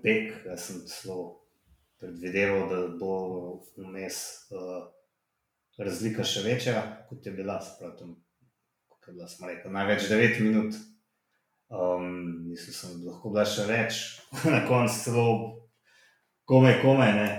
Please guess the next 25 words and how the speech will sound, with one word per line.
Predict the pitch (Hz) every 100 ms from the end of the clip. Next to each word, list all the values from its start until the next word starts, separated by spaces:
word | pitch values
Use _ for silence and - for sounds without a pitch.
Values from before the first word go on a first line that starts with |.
| -
Renter, | 107 104 110 107
a | 101
ne, | 101 104 101 98
ehm, | 98 95 95 92 - _ _ -
mislim, | 95 90 -
komaj. | 101 92 - - _ _ _ _ - _ _ _ _ _ _ _ _ _ _ - -
Proti | 127 131
koncu | 143 147 147 151
je | 135
že | 135 131
delovalo, | 131 123 139 135
da | 123
jih | 113 117
bojo | 123 123
mogoče | 107 113 110 -
celo | 110 117 117
ujeli, | 110 123 104 98
ne, | -
tudi | 98 -
po | 104
zaslugi, | 95 - 107 104 92 - _ _ - - - - _ _ _ -
ehm, | 98 95 95 95
nekaterih | 95 - 104 98 98
drugih | 123 117 117 107
ekip. | 123 -